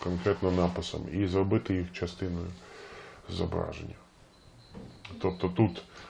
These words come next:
навіть можна побачити, як, е, ці, е, букви, вони, е, написані. Не просто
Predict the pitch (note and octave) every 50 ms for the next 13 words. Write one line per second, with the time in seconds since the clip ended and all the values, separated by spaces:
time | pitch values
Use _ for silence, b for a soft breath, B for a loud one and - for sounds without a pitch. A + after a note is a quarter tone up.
0 | B B G2 G#2 G#2 G2+ F#2+ F2 G#2 G#2 G2+ F#2 G2 F#2 F2 G2 F#2+ G2 G#2+ G#2
1 | G#2 - - - F#2+ F#2 F2+ F2 F2 F2+ - - F2+ F2+ F2+ F2 F2 F2 F2+ F2+
2 | - - G2 F#2 F#2 F2+ F2 E2+ E2+ E2+ E2+ E2 E2 - E2+ E2+ F2+ F2 G2+ G2
3 | - - - F2+ F2 F2 E2+ E2+ F2 F2 E2+ E2 D#2+ - - D#2 D#2 D#2 D#2 D#2
4 | D#2+ E2 E2+ E2+ - A2 A2+ A2 - - F2+ E2 D#2 D#2 - - - B B B
5 | B B B B B B B - D#2 D#2 D#2 - - G#2 A#2 B2 B2 - - G#2
6 | F#2+ F2+ F2+ F2 E2 E2